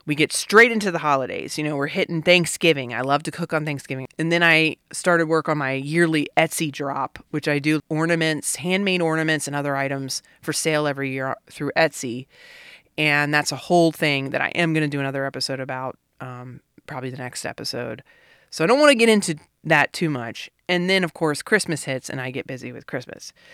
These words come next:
And we had an, um, a l-, another, uh, show of the Ha Ha Hole. And it, we did a live version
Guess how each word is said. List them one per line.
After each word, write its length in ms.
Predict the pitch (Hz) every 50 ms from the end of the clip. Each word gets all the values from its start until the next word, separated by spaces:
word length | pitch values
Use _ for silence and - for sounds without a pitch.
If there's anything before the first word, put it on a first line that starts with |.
| - - - - - - - - _ _
And 380 | - - 233 233 226 214 202 175
we 140 | 185 180 170
had 420 | 165 170 165 156 151 147 151 -
an, 200 | - 165 160 - - -
um, 600 | 156 151 147 143 139 143 139 135 135 135 135 - - _ _
a 180 | - 156 151 156
l-, 280 | 143 143 147 151 143 - -
another, 640 | 151 147 156 170 170 170 175 165 160 160 160 - - _ _ _ -
uh, 300 | 151 151 147 139 135 135
show 640 | 127 - - - 185 170 156 147 135 135 139 131 - -
of 300 | 139 139 135 131 131 -
the 80 | 147
Ha 240 | - - 165 156 151
Ha 180 | - 139 131 127
Hole. 360 | - - 113 - - 202 - _ _ _ _ _ _ _ - - - - - - _ -
And 280 | - 160 156 151 151 151
it, 80 | 135
we 80 | 147 147
did 100 | 143 143
a 80 | 139 135
live 380 | 143 156 165 170 175 180 180
version 800 | 170 165 170 170 165 160 156 170 165 165 165 175 190 202 202 208